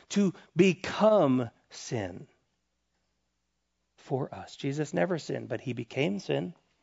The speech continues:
the great exchange. He got our sin, and we got his righteousness. The third denial is that sh-, sin shows itself in our conduct.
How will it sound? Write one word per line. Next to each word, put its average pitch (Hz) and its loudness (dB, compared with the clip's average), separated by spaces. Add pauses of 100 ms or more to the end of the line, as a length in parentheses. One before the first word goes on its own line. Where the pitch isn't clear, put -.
(540)
the 127 -12
great 117 0
exchange. 117 -10 (1200)
He 147 -6
got 165 0
our 160 0
sin, 147 -4 (760)
and 107 -10
we 107 -4
got 113 -4
his 107 -10
righteousness. - -16 (1600)
The 151 4
third 220 2
denial 165 6
is 151 2
that 151 2
sh-, 220 0
sin 202 4
shows 196 4
itself 151 2
in 156 4
our 156 4
conduct. 185 2